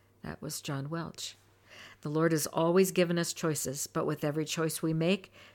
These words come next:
there are either blessings or there are consequences, and we're free to choose. Lehi was giving them the choice on how to obtain the blessing. Kinda sets the stage for the things he tells them in the next few chapters about agency and choices.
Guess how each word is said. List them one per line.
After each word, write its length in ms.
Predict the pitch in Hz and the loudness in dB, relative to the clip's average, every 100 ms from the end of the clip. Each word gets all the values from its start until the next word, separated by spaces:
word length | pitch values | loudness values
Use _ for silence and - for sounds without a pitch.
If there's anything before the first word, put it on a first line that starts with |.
| - | 0
there 140 | 147 | 2
are 40 | 143 | 4
either 220 | 143 147 | 2 -2
blessings 640 | 151 165 - 233 240 - - _ - | 0 0 2 2 0 -4 -12 _ -2
or 140 | 139 | 0
there 180 | 139 135 | 0 -2
are 80 | 151 | -2
consequences, 880 | - 143 143 139 139 - - - - - - 156 | -4 -6 -6 -8 -8 -8 -10 -12 -14 -20 -8 -2
and 160 | 147 | 0
we're 120 | 147 | 0
free 340 | 139 - 170 160 | -2 -4 -4 -2
to 80 | 160 | -2
choose. 580 | - 220 180 147 - - _ - - - | -2 -4 -4 -8 -14 -14 _ -20 -12 0
Lehi 380 | 156 147 151 | 2 2 2
was 160 | 151 147 | 2 2
giving 460 | 151 208 220 160 135 | 6 6 8 6 2
them 180 | 135 | -2
the 100 | 131 | -2
choice 440 | 147 - 165 143 151 | -2 2 2 2 0
on 100 | 147 | 0
how 220 | 151 156 | 0 0
to 160 | - 175 | 0 0
obtain 400 | 165 160 151 143 | 0 -2 -2 -2
the 100 | 175 | -2
blessing. 500 | 196 233 - - - _ _ _ - - - - - | -2 -2 -6 -8 -12 _ _ _ -20 -20 -20 -18 2
Kinda 240 | 185 185 | 6 6
sets 320 | 180 175 - | 6 4 2
the 140 | - 170 | -4 -4
stage 500 | - 185 185 156 - | 2 4 4 2 -4
for 480 | - 160 151 147 - - - | -2 0 2 0 -4 -12 0
the 100 | 165 | 2
things 300 | 170 165 151 | 4 2 2
he 80 | 156 | -4
tells 340 | - 165 156 | -2 -2 0
them 120 | 156 | -2
in 120 | 143 139 | -2 -2
the 80 | |
next 280 | 143 147 - | -2 -4 -6
few 140 | - 147 | -8 -8
chapters 500 | - 156 - 147 147 | -6 -6 -6 -4 -4
about 300 | 147 143 - | -4 -4 -4
agency 560 | 151 151 139 - 139 | -2 -2 -4 -6 -6
and 100 | 131 | -6
choices. 640 | - 160 156 - - - | -6 -6 -6 -6 -8 -10